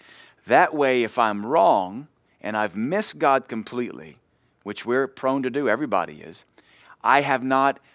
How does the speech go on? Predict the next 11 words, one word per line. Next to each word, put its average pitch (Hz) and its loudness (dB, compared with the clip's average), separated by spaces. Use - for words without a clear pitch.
misled 135 -2
the 117 -6
people 208 -6
because 120 -6
I 117 0
just 110 -8
gave 110 -6
them 104 -10
a 104 -10
Bible 107 -4
verse. 85 -12